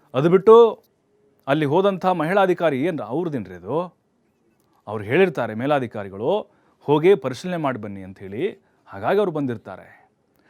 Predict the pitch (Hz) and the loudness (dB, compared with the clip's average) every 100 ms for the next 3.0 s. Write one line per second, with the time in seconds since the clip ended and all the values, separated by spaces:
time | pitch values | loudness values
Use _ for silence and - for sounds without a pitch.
0 | _ - 185 233 202 185 165 143 127 110 | _ 0 2 4 2 2 0 -2 -4 -4
1 | 113 196 214 - _ _ _ _ _ _ | -2 -2 -2 -6 _ _ _ _ _ _
2 | _ _ _ _ _ _ - 147 147 127 | _ _ _ _ _ _ 2 6 6 4